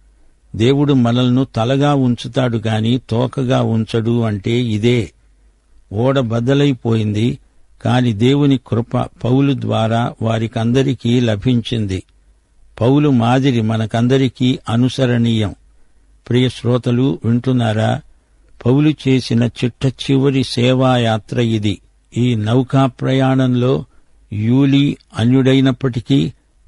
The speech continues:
పౌలును ఎంతో శ్రద్ధగా చూచుకున్నాడు. అరిస్తార్కు పౌలుతో ఉండడం గొప్ప విశేషం. తాను పౌలు బానిసను అని చెప్పుకొని, పేరు నమోదు చేయించుకొని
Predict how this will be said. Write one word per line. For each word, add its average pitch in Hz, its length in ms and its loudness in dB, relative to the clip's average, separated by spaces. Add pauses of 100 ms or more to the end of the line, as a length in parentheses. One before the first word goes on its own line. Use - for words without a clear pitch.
(100)
పౌలును 143 360 4
ఎంతో 123 520 0
శ్రద్ధగా 131 680 -2 (120)
చూచుకున్నాడు. 113 760 -4 (640)
అరిస్తార్కు 123 880 -2 (100)
పౌలుతో 135 480 2
ఉండడం 120 600 2
గొప్ప 120 240 -2
విశేషం. 120 640 -2 (760)
తాను 127 420 0 (100)
పౌలు 139 260 2
బానిసను 127 840 0 (100)
అని 117 200 0 (100)
చెప్పుకొని, 135 540 -2 (540)
పేరు 135 240 4
నమోదు 127 500 2
చేయించుకొని 131 920 -2